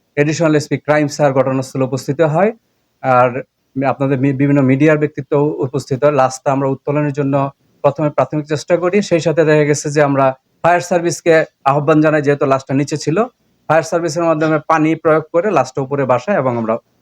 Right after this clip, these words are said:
উদ্ধার করি। তো লাশ উদ্ধারের পর থেকে যে লাশের, আহ, যেহেতু, আহ, লাশের প্রথমত, আহ,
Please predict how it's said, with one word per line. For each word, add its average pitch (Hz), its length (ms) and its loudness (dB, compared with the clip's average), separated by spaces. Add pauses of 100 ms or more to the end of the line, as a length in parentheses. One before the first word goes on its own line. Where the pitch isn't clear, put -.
(100)
উদ্ধার 123 300 0
করি। 98 220 -12 (460)
তো 131 60 -4
লাশ 156 280 2
উদ্ধারের 190 320 2
পর 185 180 0
থেকে 170 420 0
যে 156 100 2
লাশের, 151 400 0
আহ, 135 680 -2
যেহেতু, 139 240 0
আহ, 147 540 2
লাশের 139 280 0
প্রথমত, 151 460 -2
আহ, 147 480 0